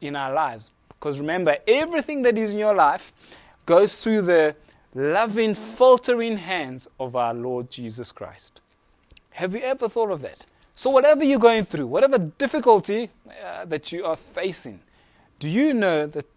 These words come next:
God himself has allowed that to be the case in your life? Do you, do you be-, <laughs> that's a hard statement. That's a hard statement. God in his loving, faltering hand says,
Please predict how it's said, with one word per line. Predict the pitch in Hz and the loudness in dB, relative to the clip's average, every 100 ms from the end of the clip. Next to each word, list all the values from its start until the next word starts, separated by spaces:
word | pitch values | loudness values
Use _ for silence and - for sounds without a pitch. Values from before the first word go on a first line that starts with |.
| _ _ _ _ | _ _ _ _
God | - 202 175 151 151 | 2 4 4 2 -2
himself | - 147 - 185 143 127 - - | -8 -12 -6 -2 0 -2 -8 -20
has | - 139 | -14 -10
allowed | 135 131 135 143 131 | -8 -4 0 0 -2
that | 123 - | -10 -14
to | 120 | -16
be | 117 | -14
the | 110 101 | -14 -16
case | - - - _ _ _ _ _ _ - | -20 -20 -20 _ _ _ _ _ _ -18
in | 120 | -14
your | 113 107 | -10 -10
life? | - - _ _ _ _ _ _ _ _ _ _ _ | -10 -16 _ _ _ _ _ _ _ _ _ _ _
Do | 180 | -4
you, | 247 262 226 _ - | -2 -4 -14 _ -8
do | 185 | 0
you | 277 | 2
be-, | 294 208 - 160 - | 2 -2 -6 -14 -16
<laughs> | - _ _ - | -20 _ _ -6
that's | 180 190 - | 2 2 2
a | 392 | 0
hard | - 240 220 | 6 6 6
statement. | - 240 247 190 131 104 - - _ _ _ _ _ _ _ _ _ _ _ _ _ - | 2 0 0 -2 -10 -10 -16 -18 _ _ _ _ _ _ _ _ _ _ _ _ _ -8
That's | 208 220 | -6 -6
a | |
hard | 202 190 | -4 -6
statement. | - 220 196 143 113 - - _ 151 | -6 -6 -6 -8 -20 -20 -20 _ -4
God | - 190 190 180 | 0 2 2 2
in | 202 170 | -2 -4
his | 156 131 - | -6 -8 -6
loving, | 131 185 226 196 202 | -6 -2 -2 0 -2
faltering | 175 - - 247 240 - 233 226 208 | -4 -8 -2 0 0 -2 -4 -4 -6
hand | 170 151 131 127 | -8 -10 -10 -12
says, | - 147 143 123 - | -10 -8 -8 -10 -14